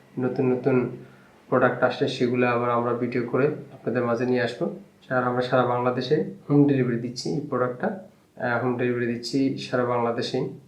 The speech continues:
cash on delivery। আমরা ডেলিভারি দেওয়ার আগে এক টাকাও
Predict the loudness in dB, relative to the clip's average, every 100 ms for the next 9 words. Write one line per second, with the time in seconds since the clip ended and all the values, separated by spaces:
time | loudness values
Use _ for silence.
0 | 2 4 4 2 2 -2 -2 -4 -6 -10
1 | -20 _ _ 0 2 2 2 4 6 6
2 | 6 4 2 -2 -8 -2 2 4 4 4
3 | 4 4 2 4 4 4 0 -8